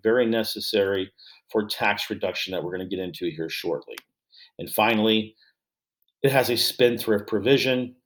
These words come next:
which gives the one hundred percent lawsuit proof asset protection that I referenced earlier with,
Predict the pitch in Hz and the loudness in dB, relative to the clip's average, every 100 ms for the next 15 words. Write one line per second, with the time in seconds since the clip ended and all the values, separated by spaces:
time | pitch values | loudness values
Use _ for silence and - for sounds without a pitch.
0 | _ _ _ - 117 - 120 117 104 110 | _ _ _ -2 0 2 4 4 4 2
1 | 107 117 117 110 110 - 101 98 101 104 | 2 0 0 0 0 0 0 2 2 2
2 | 104 95 107 104 92 - 90 107 - 120 | -4 -2 -2 0 -2 -2 -4 -6 0 2
3 | 110 - 104 90 98 - 87 - - 127 | 2 0 0 0 0 -2 -6 -4 2 4
4 | 120 113 104 95 95 95 | 6 4 2 0 0 0